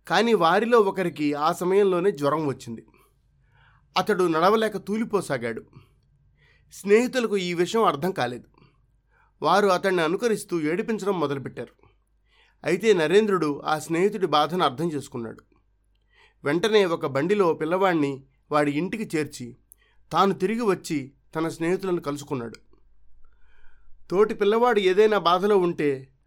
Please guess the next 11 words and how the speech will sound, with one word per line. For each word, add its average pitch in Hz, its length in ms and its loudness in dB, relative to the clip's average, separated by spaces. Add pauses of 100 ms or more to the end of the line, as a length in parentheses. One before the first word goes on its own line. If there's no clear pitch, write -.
(380)
మనలో 165 400 0
చాలామంది 175 460 2
నవ్వుతాము, 143 580 -2 (600)
కానీ 170 360 2
అలా 147 220 -2
చెయ్యకూడదు. 135 680 -6 (720)
మనల్ని 175 340 4
చూసి 233 260 -4
అందరూ 208 400 4
అలా 180 220 4
నవ్వితే 160 560 -2